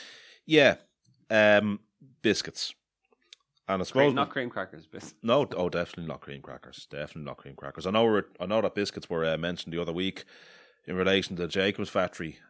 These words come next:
Speaker 1: um, but these weren't, these weren't cream crackers. These weren't nice little dainties. They weren't fig rolls. They were, I suppose, the kind of things that the Jacobs family had got into business through making in Waterford in the nineteenth century.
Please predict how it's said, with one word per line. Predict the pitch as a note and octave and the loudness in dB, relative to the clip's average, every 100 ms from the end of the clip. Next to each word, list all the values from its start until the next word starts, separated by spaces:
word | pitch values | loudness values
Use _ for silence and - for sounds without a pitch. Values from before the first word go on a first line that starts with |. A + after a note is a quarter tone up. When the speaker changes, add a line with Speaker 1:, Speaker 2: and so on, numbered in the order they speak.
| - | -8
Speaker 1:
um, | E2+ F2 E2+ E2 D2+ | -4 -2 -4 -8 -12
but | F#2 | -12
these | F2 F2+ | -8 -8
weren't, | E2+ F2+ E2+ | -6 -8 -8
these | F2+ | -10
weren't | F2 F2+ F2+ | -8 -8 -8
cream | - F2 D#2+ | -10 -12 -12
crackers. | - F2 - E2 | -10 -8 -8 -10
These | F#2 F2+ | -12 -10
weren't | F#2 E2+ | -10 -10
nice | E2+ F2 | -10 -10
little | F2 D#2+ | -12 -10
dainties. | D#2+ E2+ E2 D#2 | -10 -10 -12 -12
They | D#2+ | -10
weren't | E2+ F2 | -8 -8
fig | F2 D#2+ | -8 -8
rolls. | D#2 D2 C#2 | -6 -8 -10
They | D#2 | -10
were, | D2+ C#2+ C#2+ _ _ _ _ | -8 -6 -8 _ _ _ _
I | C#3 | -4
suppose, | F#3+ C4+ C4+ B2 - - _ _ | 2 2 2 -2 -6 -12 _ _
the | - | -12
kind | - G3+ | -6 -4
of | C#3 | -2
things | C3+ A#2 | -4 -2
that | G2 | -6
the | F2 | -6
Jacobs | D#2+ G2 F#2+ - | -2 -2 -2 -8
family | - E2 D#2 | -8 -8 -8
had | C#2 C2+ - - _ _ | -10 -12 -16 -20 _ _
got | D#2+ D2 | -8 -8
into | C#2 | -10
business | C#2 D2+ D2+ | -12 -12 -12
through | - C#2 | -16 -10
making | D2 E2 C#2+ | -10 -10 -12
in | C2 | -14
Waterford | C2+ E2 E2 C#2+ | -10 -8 -10 -14
in | C2 | -16
the | |
nineteenth | C2+ D2 - C#2 | -14 -14 -14 -14
century. | D2 D#2+ C2 | -14 -14 -18